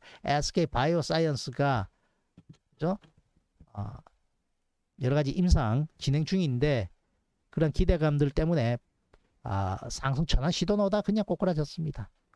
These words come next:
그죠? 에스케이 바이오사이언스도 여러분들께 여기서 추천했습니다. 올라갔어요. 올라가다가 물-, 밀린 겁니다. 자, 마찬가지로 좀 주춤하고 있죠.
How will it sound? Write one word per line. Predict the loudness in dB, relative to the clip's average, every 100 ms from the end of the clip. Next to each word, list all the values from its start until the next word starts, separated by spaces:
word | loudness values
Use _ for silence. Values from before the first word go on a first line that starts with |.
| _ _ _ _ _ _ _ _
그죠? | _ -8 -8 _ _ _ _ _ _ _ _ _ -6
에스케이 | -6 0 -2
바이오사이언스도 | 0 0 2 2 2 0 0 0 -4 -2 0 0 -2 _ _
여러분들께 | -2 0 -2 0 0
여기서 | 2 0 -2
추천했습니다. | -8 -2 -2 0 -4 -4 -6 -10 _
올라갔어요. | 0 2 0 0 2 2 2
올라가다가 | 2 2 2 2 0 -4 -2
물-, | 0 0
밀린 | 2 2 4
겁니다. | 2 2 2 2 0 -6 _ _ -20 -20 -20 -20 _
자, | -2
마찬가지로 | -2 0 0 -2 -4
좀 | -10
주춤하고 | -10 -2 0 2
있죠. | -2 -4 -14